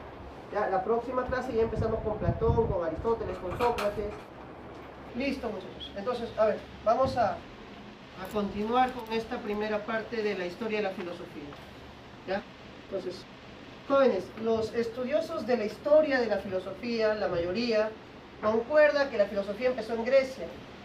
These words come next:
y concuerda que las primeras reflexiones de la filosofía fueron estas que estamos aquí ahorita a punto de abordar, ¿ya? Entonces, ¿qué buscaban los primeros filósofos? El principio de todas las cosas, de dónde viene todo.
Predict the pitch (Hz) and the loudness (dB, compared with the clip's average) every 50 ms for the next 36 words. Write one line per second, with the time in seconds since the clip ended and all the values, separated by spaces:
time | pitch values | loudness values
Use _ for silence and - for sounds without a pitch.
0 | - - - 262 247 320 320 311 311 311 311 302 294 277 277 277 269 - - 202 | -18 -10 -8 -2 4 6 6 6 6 6 8 8 8 8 8 4 2 2 2 0
1 | 185 185 190 185 196 214 240 277 285 - - 240 233 - 226 208 - 247 233 233 | 0 0 -2 -2 0 4 6 6 6 6 4 2 -2 -2 -4 -4 -2 -2 -2 -2
2 | 240 233 - - 185 196 208 220 240 247 269 262 240 247 247 247 233 240 233 214 | -2 -4 -6 -6 -4 2 6 6 6 6 4 0 -2 -2 -2 -4 -2 0 -2 0
3 | - 214 208 196 190 202 220 233 233 233 - 220 220 220 208 185 - 208 202 202 | 0 0 0 0 0 2 2 2 2 0 -2 -6 -6 -6 -8 -6 -2 -2 0 0
4 | 208 202 - 196 - - 214 220 214 - - - - - - - 202 214 226 - | 0 -2 -4 -6 -6 -8 -8 -10 -10 -10 -10 -10 -10 -10 -8 -4 -4 -2 0 2
5 | 214 202 - - 240 233 220 - 220 214 196 175 180 180 180 - 214 202 185 - | 2 2 2 2 0 0 0 0 0 0 0 -2 -2 -4 -2 0 0 0 -2 -2
6 | 156 170 202 - - - - - - - - - - - 202 202 202 190 185 - | -6 -8 -8 -8 -8 -10 -10 -12 -12 -14 -16 -12 -10 -6 -6 -4 -4 -6 -8 -6
7 | - - 269 302 311 311 - - 311 302 311 302 294 277 269 269 262 262 262 269 | 0 2 4 4 4 2 0 4 6 6 8 8 8 6 4 2 0 0 2 2
8 | 285 285 285 - 294 269 285 302 294 - 262 - - 208 185 180 - - - - | 4 2 2 2 0 4 6 6 6 4 0 -2 -4 -6 -8 -8 -8 -12 -14 -14
9 | - - - - - 247 240 240 226 226 - 220 226 226 220 208 - 294 294 285 | -14 -16 -16 -2 4 6 6 6 6 4 2 2 4 4 2 2 0 0 0 0
10 | 285 - 277 277 269 240 214 202 - - 247 254 254 262 254 233 208 190 190 - | 0 0 0 0 2 2 0 -2 -2 0 0 2 4 4 4 4 2 0 -2 -2
11 | - 240 233 202 - - - - 180 185 202 233 262 262 233 214 208 233 247 247 | 0 0 0 0 -2 -6 -8 -6 -4 0 2 4 4 4 4 4 2 2 2 2
12 | 233 208 - 233 247 240 208 185 180 | 0 0 0 0 0 0 0 0 -4